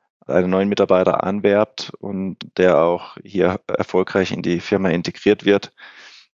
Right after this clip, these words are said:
dann, äh, bekommt der, äh, Mitarbeiter dafür auch, ähm, ja, einen Incentive. Wir nennen das Hiring Bonus. Not macht natürlich erfinderisch und da wird grundsätzlich in Mexiko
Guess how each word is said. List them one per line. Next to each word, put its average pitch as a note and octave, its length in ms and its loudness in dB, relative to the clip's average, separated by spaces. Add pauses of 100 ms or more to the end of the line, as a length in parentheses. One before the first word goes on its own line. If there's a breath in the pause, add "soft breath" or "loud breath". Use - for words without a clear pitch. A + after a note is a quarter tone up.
(100)
dann, F2+ 260 0
äh, E2+ 280 0
bekommt F#2 520 -2
der, E2 360 0 (600)
äh, E2 200 -4
Mitarbeiter F2 560 -2
dafür F2+ 400 0
auch, E2 440 0 (680)
ähm, D#2+ 480 -6 (260)
ja, E2+ 200 -4
einen F2 260 0
Incentive. F2 680 0
Wir E2 120 -8
nennen E2 160 -2
das E2 200 -2
Hiring E2+ 420 0
Bonus. E2 580 -2 (100)
Not A2 460 0
macht G#2+ 260 0
natürlich G#2 400 2
erfinderisch B2 800 2
und G2 400 -2
da F#2+ 100 2
wird G2 140 0
grundsätzlich F#2+ 480 0
in F#2 100 -4
Mexiko F#2 580 0